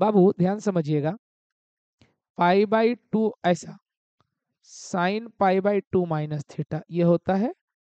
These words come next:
cos theta, और sin pi by two plus theta ये होता है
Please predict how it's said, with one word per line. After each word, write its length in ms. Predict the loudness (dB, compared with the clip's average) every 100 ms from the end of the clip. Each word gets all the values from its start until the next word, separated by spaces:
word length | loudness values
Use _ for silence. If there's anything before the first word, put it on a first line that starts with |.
| -8
cos 180 | -6 -6
theta, 380 | -6 -10 -8 -12 -14 _ _ _ _ 4
और 360 | 6 6 0 -8 _ _ _
sin 580 | -20 -4 -2 -2 -4 -12 -18 _ _ _ _ _ _ _
pi 220 | 2 2 2
by 240 | 2 0 -2 -2
two 140 | -2 -4 _ -2
plus 280 | 0 0 -4 -8 -4
theta 380 | -4 -2 -4 -6 _ _ 0
ये 80 | 2
होता 400 | 4 2 2 0
है 220 | 0